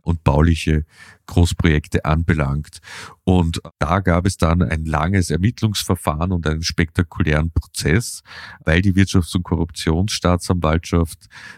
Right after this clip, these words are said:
der Ansicht war, dass sich viele Unternehmer, darunter auch Michael Zeuner, aber zum Beispiel auch René Benko,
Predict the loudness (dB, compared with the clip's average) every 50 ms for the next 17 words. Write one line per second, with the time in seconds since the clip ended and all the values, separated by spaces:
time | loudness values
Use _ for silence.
0 | -8 -4 -4 -2 0 0 0 0 0 0 -2 -4 -4 -4 -2 0 0 2 2 2
1 | 2 0 -2 -8 _ -20 -20 -20 _ _ _ _ _ _ -2 0 0 0 -2 -2
2 | 0 0 0 0 -2 -6 -2 0 2 4 4 4 4 2 0 -2 -2 -2 0 2
3 | 2 2 4 2 2 2 0 -2 -2 0 -2 0 2 0 2 2 2 0 0 -2
4 | -2 -2 -2 -2 2 2 2 2 2 0 -2 -4 -2 0 0 0 2 2 2 2
5 | 0 -2 -2 -2 -2 0 0 -2 -4 -2 -2 -2 -2 0 0 -2 -2 0 0 0
6 | 0 0 0 2 2 2 2 2 0 2 2 2 2